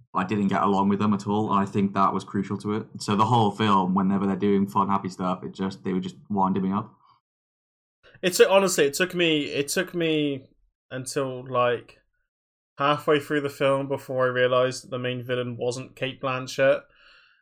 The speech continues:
Speaker 2: Um,
Speaker 1: No,
Speaker 2: and
Speaker 1: it's Kristen Wiig,
Speaker 2: Yeah,
Speaker 1: isn't it?
Speaker 2: Kristen Wiig. Yeah, it took, yeah,
Speaker 1: Yeah.
Speaker 2: it took me, it took me way too long. It, I was like, stood, I was like, sat there thinking, "That looks like Cate Blanchett's character from Indiana Jones," but I can't figure out if it's not.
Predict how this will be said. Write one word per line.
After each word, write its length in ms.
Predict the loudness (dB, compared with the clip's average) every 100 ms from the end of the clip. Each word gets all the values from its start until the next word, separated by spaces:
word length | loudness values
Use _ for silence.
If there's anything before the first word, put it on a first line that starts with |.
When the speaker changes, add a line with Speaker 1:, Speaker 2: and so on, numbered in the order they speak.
| _ -8
Speaker 2:
Um, 600 | -4 -2 -2 -4 -6 0
Speaker 1:
No, 180 | 4 4
Speaker 2:
and 80 | 4
Speaker 1:
it's 240 | -2 -12 _ -2
Kristen 320 | -2 0 2
Wiig, 200 | 2 6
Speaker 2:
Yeah, 120 | 8
Speaker 1:
isn't 80 | 8
it? 40 |
Speaker 2:
Kristen 260 | 6 4 6
Wiig. 200 | 6 8
Yeah, 160 | 8 6
it 120 | 4
took, 140 | 4
yeah, 100 | 6
Speaker 1:
Yeah. 60 | 6
Speaker 2:
it 40 | 4
took 160 | 0
me, 120 | 2 0
it 80 | -2
took 140 | -4
me 140 | -4 2
way 240 | 4 4
too 220 | 2 2
long. 260 | 4 4 2
It, 100 | -2
I 140 | 0 2
was 120 | 4
like, 200 | 2 0
stood, 300 | -6 -2 2
I 60 | 2
was 140 | 2
like, 120 | 0
sat 240 | 0 0 0
there 100 | -2
thinking, 280 | -2 -4 -6 -16 -20 -16 -2
"That 120 | 0
looks 200 | 2 2
like 160 | 0 0
Cate 280 | -2 -2 2
Blanchett's 460 | 2 2 -2 -8
character 380 | -4 -2 -2 -6
from 200 | -8 -8
Indiana 420 | -6 -4 -4 -2
Jones," 560 | 4 6 6 2 -8 -6
but 120 | -4
I 80 | -4
can't 280 | -2 -2 -2
figure 360 | -4 2 4
out 160 | 4 2
if 100 | -4
it's 220 | -8 -6
not. 360 | -2 -2 -2